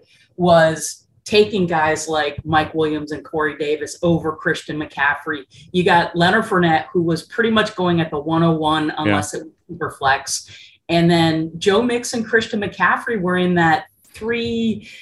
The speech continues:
Speaker 1: three to five range, and sometimes they fell a little bit more. Dalvin Cook was an interesting, he was another one that the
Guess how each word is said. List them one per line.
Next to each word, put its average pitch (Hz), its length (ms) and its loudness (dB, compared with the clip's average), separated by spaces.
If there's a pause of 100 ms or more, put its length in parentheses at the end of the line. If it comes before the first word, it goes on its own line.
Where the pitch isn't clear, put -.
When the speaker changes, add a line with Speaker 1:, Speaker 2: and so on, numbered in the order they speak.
(300)
Speaker 1:
three 262 200 -2
to 226 100 6
five 226 440 4
range, 175 360 4
and 170 160 0
sometimes 202 880 -2 (120)
they 196 140 0
fell 185 260 2
a 170 40 4
little 180 260 2
bit 175 220 0
more. 160 260 2
Dalvin 196 380 4
Cook 208 300 -2
was 185 180 2
an 165 100 2
interesting, 170 680 -2
he 220 180 -4
was 214 180 4
another 175 320 2
one 165 300 0
that 151 260 -2 (140)
the 147 260 -4